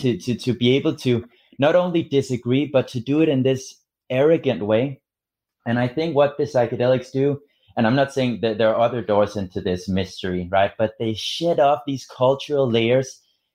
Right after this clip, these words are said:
and take you into this felt primal body, magical mystery, very intense mode of pregnant feeling where it's,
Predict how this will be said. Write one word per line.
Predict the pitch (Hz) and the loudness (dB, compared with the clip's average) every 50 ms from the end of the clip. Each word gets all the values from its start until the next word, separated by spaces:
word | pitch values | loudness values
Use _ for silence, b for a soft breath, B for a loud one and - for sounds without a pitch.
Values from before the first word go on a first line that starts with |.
| _ _ | _ _
and | 123 120 120 113 - | 0 0 0 0 -4
take | - - 156 160 156 156 - | -4 0 0 0 0 -2 -2
you | 160 151 127 | -2 2 2
into | 127 131 147 143 147 - 147 | 2 2 0 -2 -2 -2 -2
this | 135 113 123 123 123 123 - - - _ _ _ _ _ _ _ _ _ _ _ _ _ _ _ _ - - - | 2 4 4 2 2 0 -6 -16 -20 _ _ _ _ _ _ _ _ _ _ _ _ _ _ _ _ -20 -20 -2
felt | - 156 165 170 151 117 - - 131 - _ _ | 2 4 4 4 2 0 -4 -12 -20 -20 _ _
primal | - - 135 131 127 131 139 143 147 156 151 151 139 - - _ | -12 -2 0 2 2 2 0 0 -2 -2 -2 -2 -2 -4 -10 _
body, | _ 135 123 123 127 131 135 143 143 143 135 120 - | _ 4 4 4 4 2 0 -2 -4 -6 -8 -8 -6
magical | - 117 117 123 127 127 139 135 - 147 143 - - 127 131 123 | -4 -2 2 4 4 4 2 2 0 -6 -6 -6 -2 -2 0 2
mystery, | 123 123 131 135 127 - - 139 135 131 127 | 2 2 0 0 -2 -4 -6 -2 -2 -2 -2
very | 113 107 135 139 151 160 160 - | 0 0 2 2 2 2 0 0
intense | 143 135 127 117 - - - 160 165 175 180 180 180 - - - _ _ _ _ _ _ _ _ _ _ | -2 -2 -2 -2 -6 -6 -2 2 4 4 4 4 2 -2 -10 -18 _ _ _ _ _ _ _ _ _ _
mode | - 123 127 131 139 156 - | 0 2 4 4 4 4 2
of | 135 123 - - _ | -2 -4 -6 -12 _
pregnant | - - 147 151 160 156 - 165 160 - - - _ _ | -2 2 4 4 4 2 -2 -4 -4 -4 -6 -10 _ _
feeling | 139 139 147 151 151 165 160 160 160 127 104 | -4 -2 0 0 0 0 -2 -2 -4 -4 0
where | 139 143 147 | 2 4 4
it's, | 127 139 - - - - - - _ | 4 2 0 -4 -12 -20 -20 -20 _